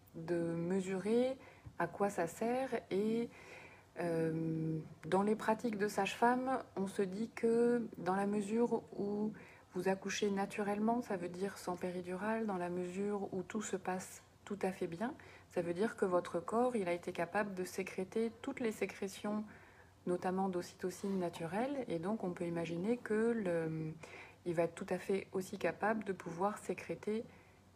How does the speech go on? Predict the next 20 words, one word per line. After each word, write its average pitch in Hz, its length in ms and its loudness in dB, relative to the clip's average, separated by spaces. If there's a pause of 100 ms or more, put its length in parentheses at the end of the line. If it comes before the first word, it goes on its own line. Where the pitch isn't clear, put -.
(120)
le, 170 180 0 (1160)
l'ocytocine 160 640 -4
qui 202 140 -4
va 170 120 2
aider 165 180 0
le 180 100 0
placenta 175 580 -4
à 185 60 -2
se 180 140 -6
décoller 165 800 -2
et 175 100 -2
à 165 80 -2
ce - 120 -14
que - 100 -2
l'utérus 180 760 -4 (340)
se - 140 -4
contracte 180 540 -2
bien 180 320 -2
après 175 300 -4
l'accouchement. - 540 -2